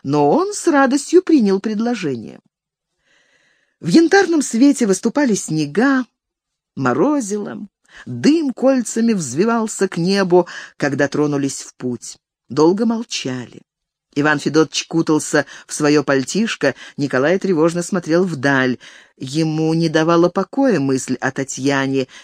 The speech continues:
тень какой-то неискренности в отношении к Ивану Федотовичу. «Знаете что, Иван Федотович», — проговорил он нерешительно, — «я въеду в село и сажу вас, а?»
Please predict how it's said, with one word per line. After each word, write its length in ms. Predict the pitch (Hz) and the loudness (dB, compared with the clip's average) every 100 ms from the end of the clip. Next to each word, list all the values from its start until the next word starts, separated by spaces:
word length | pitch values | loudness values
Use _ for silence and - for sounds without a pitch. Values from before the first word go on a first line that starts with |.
| _ | _
тень 460 | - - 233 190 175 | -10 0 2 2 -2
какой-то 400 | 175 220 214 220 | -4 -4 0 2
неискренности 1200 | 233 254 254 214 - - 139 135 135 - 147 131 - - | 4 6 4 2 -2 -6 -2 -2 -4 -2 -2 -2 -4 -4
в 120 | 151 | 0
отношении 760 | 170 151 139 - 143 131 143 | 0 -2 -4 -2 -2 0 -2
к 120 | 135 | -2
Ивану 360 | 165 160 143 131 | -2 0 -2 -2
Федотовичу. 800 | - 190 175 127 123 - 71 - _ _ _ _ _ _ _ _ _ _ _ - | -2 0 0 -2 -6 -10 -12 -16 _ _ _ _ _ _ _ _ _ _ _ -8
«Знаете 920 | 147 170 175 175 185 196 359 359 - | -2 0 0 -2 -4 0 2 2 0
что, 240 | - 160 | 2 4
Иван 420 | 156 190 247 277 | 6 6 6 6
Федотович», — 460 | 185 151 143 131 - | 4 2 2 0 -4
проговорил 440 | 156 143 151 160 156 | -4 0 4 4 4
он 120 | 156 | 2
нерешительно, — 800 | 156 156 - 151 139 139 143 139 - - _ - | 2 0 0 -2 -2 -2 -2 -4 -8 -20 _ -10
«я 400 | - - - 294 | -4 -2 2 2
въеду 420 | 220 262 320 170 | 4 4 4 2
в 80 | 139 | 0
село 360 | - 147 151 147 | -2 0 4 4
и 140 | 156 | 4
сажу 420 | - - 240 311 | 2 -2 0 2
вас, 220 | 208 131 | 2 2
а?» 220 | 220 247 | 0 -2